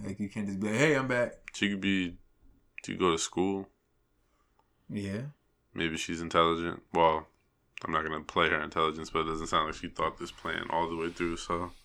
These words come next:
Speaker 1: Yeah, no, she could go to school here, but I would think that if she was about to go to school here, I don't know why her mom would be trying to move back to Honduras.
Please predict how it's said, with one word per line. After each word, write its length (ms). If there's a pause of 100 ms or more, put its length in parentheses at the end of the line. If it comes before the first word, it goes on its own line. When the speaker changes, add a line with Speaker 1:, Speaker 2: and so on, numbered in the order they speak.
(200)
Speaker 1:
Yeah, 180
no, 120
she 180
could 180
go 120
to 60
school 300
here, 280
but 200
I 80
would 180
think 220
that 120
if 100
she 160
was 180
about 260
to 40
go 140
to 80
school 320
here, 420 (720)
I 40
don't 100
know 100
why 180
her 100
mom 260
would 100
be 60
trying 200
to 60
move 120
back 200
to 60
Honduras. 680